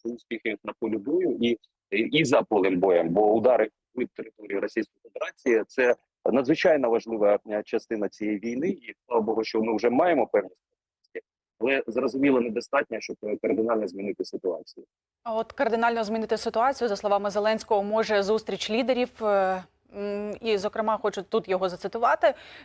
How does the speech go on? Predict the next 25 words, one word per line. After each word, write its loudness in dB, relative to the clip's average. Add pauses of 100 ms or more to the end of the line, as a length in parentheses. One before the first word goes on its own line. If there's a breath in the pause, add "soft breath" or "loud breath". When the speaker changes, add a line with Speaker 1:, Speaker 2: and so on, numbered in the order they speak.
Speaker 2:
Він -2
каже, 0
що 0
справжнього 0
результату 0
в -8
контексті -2
завершення -2
війни -2
можна -2
досягти -4
тільки -2
на -4
зустрічі, -2 (440 soft breath)
е, 2
рівні, 0
е, -2
лідерів. -2 (400 loud breath)
Але, 2
ну, 0
я 2
бачу 0
вашу 0
усмішку. 2 (320)
Е, -2